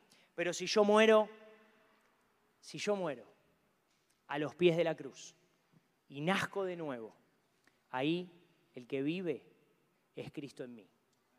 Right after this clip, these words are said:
Y los discípulos lo sabían bien. Juan lo sabía bien. Y Pablo también lo sabía bien. Pablo escribe al final de sus días y dice,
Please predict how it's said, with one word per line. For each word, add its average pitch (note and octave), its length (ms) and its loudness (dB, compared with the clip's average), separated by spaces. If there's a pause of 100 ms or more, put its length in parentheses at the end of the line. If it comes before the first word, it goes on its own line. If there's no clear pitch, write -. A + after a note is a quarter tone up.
(640)
Y C3+ 80 -14
los C#3 100 -4
discípulos D#3 440 -8
lo D#3 80 -14
sabían D#3 340 -12
bien. A#2+ 180 -18 (320)
Juan F#3 300 -4
lo E3 80 -8
sabía C#3 340 -8
bien. A#2 200 -16 (1300)
Y D#3+ 100 -12
Pablo C4 240 2
también A#3 240 0
lo E3+ 60 0
sabía B2+ 300 -6
bien. G#2+ 220 -10 (220)
Pablo G#3 200 -2
escribe G#3+ 300 -8
al D#3+ 60 -4
final F3+ 240 -8
de E3+ 80 -10
sus D3+ 160 -10
días F#3+ 240 -6
y D3 60 -10
dice, D3 440 -10